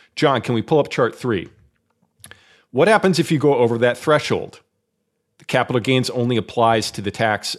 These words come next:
on top, the income on top of that threshold. So that's what the taxpayer is getting at. What your A G I is doesn't matter particularly if it, it depends on the, the, the nature and the type of income that you have underneath. And what I'm trying to display here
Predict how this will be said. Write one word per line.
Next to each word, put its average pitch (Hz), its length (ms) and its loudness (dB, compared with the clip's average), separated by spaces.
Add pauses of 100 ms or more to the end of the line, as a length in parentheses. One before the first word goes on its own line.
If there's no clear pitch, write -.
on 101 220 -4
top, 110 340 -4
the 110 100 -4
income 113 240 -4
on 98 120 -6
top 113 340 0
of 98 80 -14
that 95 260 -4
threshold. - 480 -10 (260)
So - 140 -6
that's 131 300 0
what 160 100 -2
the 151 80 -8
taxpayer 117 460 -2
is 92 100 -8
getting 98 320 -4
at. 80 180 -6 (380)
What 139 200 0
your 196 160 -2
A 170 180 4
G 160 220 0
I 135 140 4
is 127 220 2
doesn't 123 560 -2
matter 113 440 -2
particularly 165 1080 -4
if 143 420 -2
it, 127 240 -4
it 113 160 -2
depends 123 360 -4
on 113 100 -2
the, 104 120 -2
the, 104 360 -8
the 101 140 -6
nature 117 400 -4
and 107 100 -2
the 90 60 -4
type 104 320 -6
of 95 100 -6
income 95 400 -6 (300)
that 104 120 -6
you 95 140 -4
have 98 220 -2
underneath. 92 560 -6
And 104 100 -6
what 104 80 -4
I'm 98 80 -4
trying 131 360 -2
to 123 100 0
display 113 400 -2
here 98 320 -4